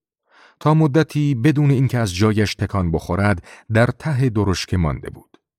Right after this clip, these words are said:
به نظر می آمد که این آواز را نمی شنید. کمی گذشت. از درشکه پایین آمد. بدون اینکه از آن دور بشود از بالا به پایین قدم می زد. دستهایش را به هم می مالید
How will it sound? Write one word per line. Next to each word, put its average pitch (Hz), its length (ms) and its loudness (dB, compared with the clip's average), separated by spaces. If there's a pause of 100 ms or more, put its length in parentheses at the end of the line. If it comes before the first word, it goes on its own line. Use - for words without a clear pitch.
(460)
به 71 100 -4
نظر 80 280 -2
می 92 120 2
آمد 90 300 2
که - 120 -4
این 98 160 0
آواز 101 480 2
را 104 300 2
نمی 123 260 2
شنید. - 480 -12 (1120)
کمی 196 240 0
گذشت. - 640 -8 (880)
از 123 200 0
درشکه 160 640 2
پایین 113 340 0
آمد. - 380 -14 (680)
بدون 175 300 4
اینکه 147 340 2
از 104 160 0
آن 110 240 0
دور 92 260 0
بشود 90 720 -2
از 78 340 -2
بالا 120 460 2
به 113 120 -2
پایین 90 560 -2
قدم 67 320 -4
می 50 120 -16
زد. - 240 -10 (840)
دستهایش 85 640 -2
را 87 100 2
به 80 120 0
هم 87 140 2
می 98 160 4
مالید 92 440 2